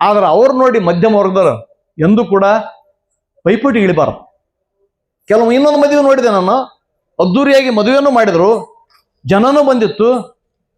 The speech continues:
ಮದುವೆ ಮುಗಿದು ಎರಡು ದಿನದಾಗ ಮಾರಿ ಮನೆ ಬಂದು ನೋಡ್ತೀನಿ, ಇಬ್ರು ಮೂರು ಸಾಲಗಾರ ನಿಂತಾರ. ಮದುವೆ ಮಾಡಿ ನೆಮ್ಮದಿ ಹಿಂದಿರ್ಬೇಕು, ಮದುವೆ ಮಾಡಿಕೊಳ್ಬೇಕು, ಸಾಲಗಾರನ ಮನೆ ಕರೆಯಕ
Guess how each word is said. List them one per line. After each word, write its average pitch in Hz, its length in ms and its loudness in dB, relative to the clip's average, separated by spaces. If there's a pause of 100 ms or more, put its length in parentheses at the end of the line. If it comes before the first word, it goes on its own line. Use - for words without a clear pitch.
(400)
ಮದುವೆ 285 300 2
ಮುಗಿದು 269 440 0
ಎರಡು 254 260 0
ದಿನದಾಗ 277 400 0 (420)
ಮಾರಿ 214 140 2
ಮನೆ 214 220 0
ಬಂದು 285 120 2
ನೋಡ್ತೀನಿ, 262 400 0
ಇಬ್ರು 240 200 0
ಮೂರು 226 140 0
ಸಾಲಗಾರ 202 380 0
ನಿಂತಾರ. 143 280 -4 (2250)
ಮದುವೆ 311 320 2
ಮಾಡಿ 294 340 0
ನೆಮ್ಮದಿ 285 400 0
ಹಿಂದಿರ್ಬೇಕು, 294 420 0
ಮದುವೆ 262 180 -2
ಮಾಡಿಕೊಳ್ಬೇಕು, 240 580 -2 (960)
ಸಾಲಗಾರನ 285 500 2
ಮನೆ 262 240 0
ಕರೆಯಕ 220 500 0